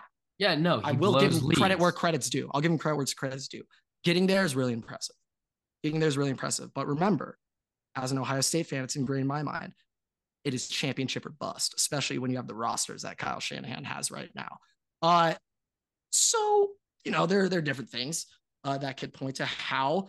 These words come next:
Speaker 2: the forty-niners can move on and advance. Uh, one thing that I was looking at that was really interesting to me was post-game, L'Jarius Sneed talked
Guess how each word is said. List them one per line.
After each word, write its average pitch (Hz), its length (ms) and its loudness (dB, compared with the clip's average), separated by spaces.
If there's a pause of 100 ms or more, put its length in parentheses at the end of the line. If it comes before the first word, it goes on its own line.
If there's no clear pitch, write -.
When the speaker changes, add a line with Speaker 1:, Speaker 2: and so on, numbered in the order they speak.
(160)
Speaker 2:
the 170 60 -2
forty-niners 170 680 2
can 165 180 2
move 165 220 2
on 160 160 2
and 160 100 0
advance. 147 520 -2
Uh, 165 200 4
one 208 240 -2
thing - 220 -12
that 151 220 -6
I 160 280 2
was 170 180 -4
looking 135 280 -4
at 120 180 -6
that 139 120 -4
was 131 120 -8
really 139 240 -4
interesting 123 300 -10
to 113 60 -10
me 110 180 -10
was 123 120 -12
post-game, 180 580 -2
L'Jarius 147 480 -2
Sneed 143 320 -4
talked 131 300 -4